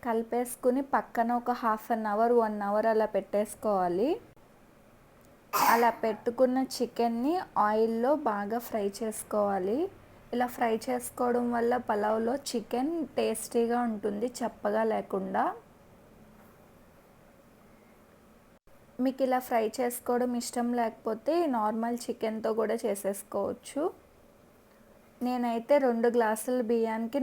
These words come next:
నాలుగు గ్లాసులు నీళ్ళు వేసుకున్నాను. ఫ్రై అయిన చికెన్ని పక్కకు తీసేసుకోవాలి. అలాగే ఆయిల్ కిందకి మసాలా వెళ్ళిపోతుంది కదా, దాన్ని కూడా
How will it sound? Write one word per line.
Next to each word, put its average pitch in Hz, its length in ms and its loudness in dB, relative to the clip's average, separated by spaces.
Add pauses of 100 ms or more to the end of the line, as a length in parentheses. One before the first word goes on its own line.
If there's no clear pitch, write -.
నాలుగు 220 380 0
గ్లాసులు 208 500 0
నీళ్ళు 214 340 -2
వేసుకున్నాను. 202 760 -2 (1400)
ఫ్రై 233 220 0 (120)
అయిన 240 200 0 (120)
చికెన్ని 233 380 -2 (100)
పక్కకు 220 400 -4
తీసేసుకోవాలి. 214 840 -2 (220)
అలాగే 233 380 2 (180)
ఆయిల్ 233 320 2 (120)
కిందకి 233 460 -2
మసాలా 233 520 0
వెళ్ళిపోతుంది 220 680 -2
కదా, 202 160 2 (180)
దాన్ని 208 360 0
కూడా 233 180 2